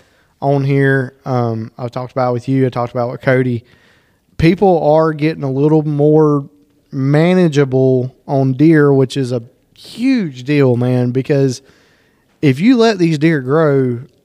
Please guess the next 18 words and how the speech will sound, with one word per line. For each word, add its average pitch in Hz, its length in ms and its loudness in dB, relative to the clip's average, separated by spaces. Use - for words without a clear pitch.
uh, 123 220 -18
for 170 220 -4
one, 160 680 0
your, 151 200 -6
your 143 120 -4
population 135 580 -4
is 113 60 -14
gonna 113 180 -10
go 113 260 -8
up - 120 -12
because 123 400 -8
bigger 180 280 2
deer 147 260 0
are 131 80 -4
gonna 127 160 -4
breed 120 260 -4
more 113 180 -8
does. - 320 -20